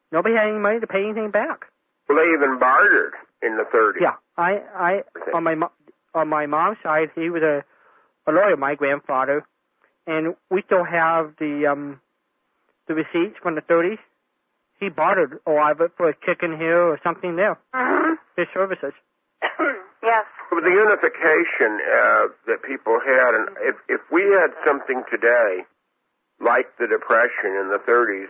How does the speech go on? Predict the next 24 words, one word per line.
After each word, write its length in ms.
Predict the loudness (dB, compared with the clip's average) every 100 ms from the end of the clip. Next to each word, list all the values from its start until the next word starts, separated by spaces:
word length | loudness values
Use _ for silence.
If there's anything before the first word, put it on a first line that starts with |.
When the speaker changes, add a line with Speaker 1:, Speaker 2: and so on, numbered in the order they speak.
| 0
Speaker 2:
I 100 | 2
ha-, 300 | 2 0 -2
I'm 120 | 2
very 260 | 4 4 2
pessimistic 880 | 0 -2 -2 0 0 0 -2 -6 -2
about 480 | 0 2 2 0 -4 _ _ _ _ _ _ _
the 160 | -2 0
American 460 | 2 2 2 0 -6
people 420 | -10 -4 -2 -2 -2
today 640 | 2 4 4 4 2 -2 -12 _ _ _ _ _ _ 0
being 280 | 2 4 2
able 160 | 2 0
to 80 | -2
stick 160 | -4 -6 -6
together 400 | -2 2 2 0
and 80 | 0
go 200 | 0 -2 -2
through 240 | 2 2
it, 100 | 0
because 460 | -6 0 2 2 0
the, 120 | -4 -4 -6 -6
the, 320 | -4 -2 0
in-, 120 | -2 -4
the, 80 | -2